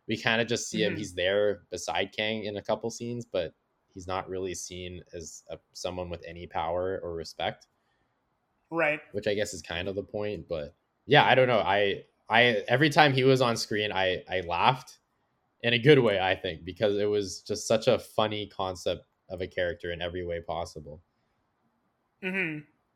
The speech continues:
Speaker 2: I'm really split on what I think, think about him, 'cause you're right. He's a ridiculous character, honestly done pretty well, but also he was so freaking annoying. I hated his
Speaker 1: <laughs>
Speaker 2: end, his final scene so much,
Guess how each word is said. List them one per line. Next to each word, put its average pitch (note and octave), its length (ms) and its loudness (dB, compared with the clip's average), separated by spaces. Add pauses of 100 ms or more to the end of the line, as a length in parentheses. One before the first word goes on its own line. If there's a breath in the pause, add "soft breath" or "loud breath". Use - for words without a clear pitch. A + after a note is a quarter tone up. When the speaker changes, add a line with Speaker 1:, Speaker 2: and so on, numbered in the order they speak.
(280)
Speaker 2:
I'm A#3 300 -4
really G3 220 4
split E3+ 580 0
on E3+ 180 6
what D#3+ 120 4
I D#3+ 100 4
think, D3 320 -8 (260)
think D#3+ 220 -2
about D3 220 -2
him, D3 100 -8
'cause F3+ 180 -2
you're A3+ 140 4
right. F3+ 340 10 (340 loud breath)
He's G#3 220 2
a G#3+ 60 4
ridiculous G3+ 640 4
character, G3 720 4 (540 soft breath)
honestly C4 480 8
done G3+ 420 4
pretty F#3 380 4
well, F3 600 4 (420 soft breath)
but - 140 0
also A#3+ 300 4
he G#3+ 120 -4
was A3 160 -2
so B3 460 6
freaking C#4 680 2
annoying. F#3+ 640 4 (380)
I G3+ 100 12
hated A3+ 500 6
his F3 220 4
Speaker 1:
<laughs> - 60 -2
Speaker 2:
end, F#3+ 260 8
his F#3+ 180 -2
final G3 380 8
scene F#3+ 400 2
so F#3 360 6
much, F3 680 2